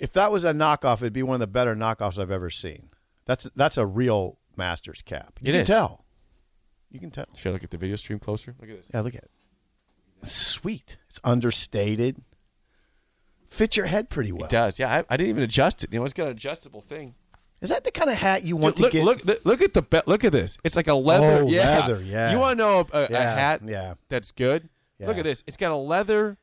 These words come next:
Speaker 1: Yeah, they ain't
Speaker 2: strap
Speaker 1: putting
Speaker 2: on the
Speaker 1: any
Speaker 2: back.
Speaker 1: jigging plastic on there.
Speaker 2: This is nothing cheap.
Speaker 1: No. Now, here's, I got a question. Are you gonna wear that out to, out to golf league and get all,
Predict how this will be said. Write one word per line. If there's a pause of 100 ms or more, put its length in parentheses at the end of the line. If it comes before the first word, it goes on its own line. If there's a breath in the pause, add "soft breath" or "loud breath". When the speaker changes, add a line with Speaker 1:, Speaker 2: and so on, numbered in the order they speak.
Speaker 1:
Yeah,
they
ain't
Speaker 2:
strap
Speaker 1:
putting
Speaker 2:
on
the
Speaker 1:
any
Speaker 2:
back.
Speaker 1:
jigging
plastic
on
there.
Speaker 2:
This
is
nothing
cheap. (420 soft breath)
Speaker 1:
No.
Now,
here's,
I
got
a
question. (380 soft breath)
Are
you
gonna
wear
that
out
to, (200)
out
to
golf
league
and
get
all,